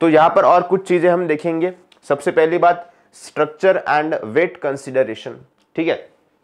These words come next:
जैसे कि डिज़ाइन का पार्ट यहाँ पर आता है, है ना, किस तरीके से डिज़ाइन होना चाहिए, वेट कितना होना चाहिए, है ना, और उसी तरीके से उसका ऑर्बिट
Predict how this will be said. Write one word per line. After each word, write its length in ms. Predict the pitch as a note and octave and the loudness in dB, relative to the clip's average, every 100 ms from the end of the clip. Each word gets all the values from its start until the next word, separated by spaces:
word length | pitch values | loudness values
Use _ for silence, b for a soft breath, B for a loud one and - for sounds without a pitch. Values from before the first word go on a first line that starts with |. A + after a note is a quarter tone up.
| _ _ _ b b b | _ _ _ b b b
जैसे 220 | C#3 D3+ F#3+ | -4 0 -2
कि 360 | F#3+ G3 - - _ _ _ _ _ _ _ _ | 0 -4 -6 -18 _ _ _ _ _ _ _ _
डिज़ाइन 520 | C3 D#3+ E3+ G3 G3+ - _ _ | -2 2 2 2 0 -8 _ _
का 80 | F3 | 0
पार्ट 320 | E3 E3 E3 | 2 2 0
यहाँ 160 | D3 | -2
पर 160 | C#3 C#3+ | -2 0
आता 260 | C3 B2+ C#3 | -2 0 -4
है, 220 | C#3 - _ - | -4 -12 _ -8
है 60 | C#3 | -8
ना, 80 | |
किस 380 | F2+ _ - C3+ | -8 _ -16 -6
तरीके 280 | D3+ C#3+ C#3 | -4 -4 -4
से 140 | C3+ | -4
डिज़ाइन 280 | C3 B2+ C#3 | -2 0 -2
होना 220 | C#3 C3+ | -2 -2
चाहिए, 460 | C3+ C#3 B2+ C3 - _ _ | -2 -4 -8 -10 -16 _ _
वेट 280 | F#2 B2 C#3 | -4 -2 -2
कितना 300 | - C3+ C#3 | -6 -8 -2
होना 260 | C3 C3 C3 | -2 -2 -4
चाहिए, 400 | B2+ C3+ B2+ B2+ _ _ | -4 -6 -6 -12 _ _
है 80 | G2+ | -12
ना, 160 | - - B B B | -12 -16 B B B
और 420 | - A#2+ C3+ C3 - | 2 4 4 0 -6
उसी 240 | C#3 E3 | -8 -8
तरीके 360 | D#3+ D3+ D3 D3 | -2 -2 -2 -6
से 140 | C#3+ | -6
उसका 280 | D3 C3+ - | -8 -8 -6
ऑर्बिट 500 | - A#2+ B2 D3 G#2+ | 0 0 2 -2 -4